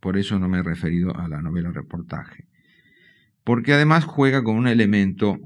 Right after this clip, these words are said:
que es el "yo sé lo que voy a decir" y el lector sabe lo que va a leer. Y eso elimina tanto al escritor como al lector. Ese,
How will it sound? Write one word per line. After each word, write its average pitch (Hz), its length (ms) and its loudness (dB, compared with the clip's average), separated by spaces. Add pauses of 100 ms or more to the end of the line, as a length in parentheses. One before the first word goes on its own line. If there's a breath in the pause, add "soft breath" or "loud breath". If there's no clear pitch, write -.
(140)
que 101 200 0
es - 360 -6
el 95 420 -4 (420)
"yo 113 220 0
sé 131 300 0
lo 90 140 0
que 87 100 -4
voy 104 240 -2
a 95 60 0
decir" 90 480 -2
y 101 120 -4
el 87 100 0
lector 90 400 -2
sabe 95 360 -2
lo 87 140 -4
que 90 100 -8
va 95 120 -8
a 92 40 -6
leer. 76 300 -8 (1160 soft breath)
Y 113 180 0
eso 143 220 0
elimina 113 540 2
tanto 120 320 -2
al 104 100 0
escritor 101 540 -4
como 95 320 -2
al 78 100 -4
lector. - 440 -12 (2500 soft breath)
Ese, 120 380 -4